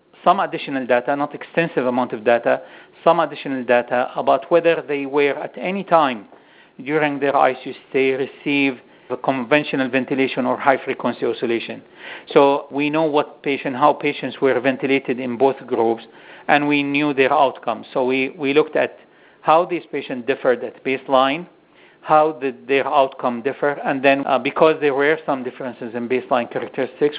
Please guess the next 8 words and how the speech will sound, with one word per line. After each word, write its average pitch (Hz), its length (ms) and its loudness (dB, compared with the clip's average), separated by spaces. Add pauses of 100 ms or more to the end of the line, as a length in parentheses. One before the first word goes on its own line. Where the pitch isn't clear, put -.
we, 135 360 4
uh, 156 180 0
constructed 139 600 0
a 131 40 4
multivariable 127 880 0 (460)
model 139 440 2
to 135 160 -16 (160)
see 135 300 -2